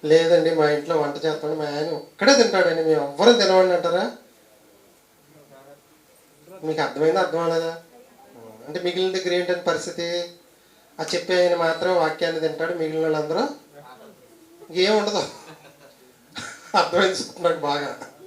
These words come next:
ఇది వాక్యానికి విరుద్ధమేం కాదు. వాక్యానికి బావగారిని ఇక్కడ కూర్చోమని రోజు చెప్తాను. ఆయన ఏమంటారో తెలుసా? "ఆ, అక్కడ కాదు, నేను ఇక్కడ కూర్చుని వినడం నాకు ఇష్టం," అంటాడు ఆయన.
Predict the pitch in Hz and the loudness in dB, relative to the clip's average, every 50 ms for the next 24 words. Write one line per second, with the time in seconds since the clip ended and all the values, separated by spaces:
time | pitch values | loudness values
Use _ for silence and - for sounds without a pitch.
0 | - - - - - _ _ - - - - - - - - - - - - - | -20 -20 -20 -20 -20 _ _ -20 -20 -18 -18 -16 -16 -16 -18 -18 -20 -20 -20 -20
1 | - - - - _ _ _ _ _ _ _ _ _ - 147 139 156 165 151 131 | -20 -20 -20 -20 _ _ _ _ _ _ _ _ _ -16 -10 -6 -4 -2 0 0
2 | 113 107 - - - 165 165 160 160 170 151 151 151 160 156 160 170 170 170 165 | -2 -2 -4 -4 -2 0 0 0 -2 -4 -4 -2 -2 -2 -2 0 2 2 2 2
3 | 160 156 143 139 139 147 147 131 120 113 - - - - - - 139 143 - 165 | 2 0 0 0 0 0 -2 -2 -4 -8 -12 -18 -20 -16 -12 -10 -10 -6 -4 -4
4 | 156 156 156 147 151 147 147 151 170 175 185 190 196 190 190 180 170 165 165 160 | -4 -2 -2 -2 0 0 2 2 2 2 2 0 -2 -4 -6 -8 -10 -12 -10 -10
5 | - 170 180 180 170 151 156 156 156 165 180 190 196 180 180 175 170 165 156 151 | -8 -6 -6 -6 -6 -4 -4 -4 -2 -2 -2 -2 -2 -2 -2 -2 -2 -4 -4 -2
6 | 151 147 151 151 156 160 160 160 170 170 165 151 156 - 156 156 170 180 - - | -2 -2 0 0 0 0 -2 -2 -2 -2 -2 -4 -4 -6 -6 -6 -6 -6 -8 -10
7 | - 143 143 139 - - 131 - - 120 107 - 120 143 151 156 165 160 - - | -10 -10 -10 -10 -10 -10 -10 -8 -8 -10 -12 -10 -6 -2 -2 -2 -2 -4 -8 -8
8 | - - 170 175 - - - 220 226 233 240 247 220 196 196 196 208 202 196 185 | -4 -2 -2 -2 -2 -2 0 0 0 0 0 0 0 2 2 0 2 2 2 2
9 | - - - - 180 180 180 175 170 160 156 143 131 120 113 | 0 0 -4 -4 -4 -2 -2 -2 0 -2 -2 -2 -4 -6 -8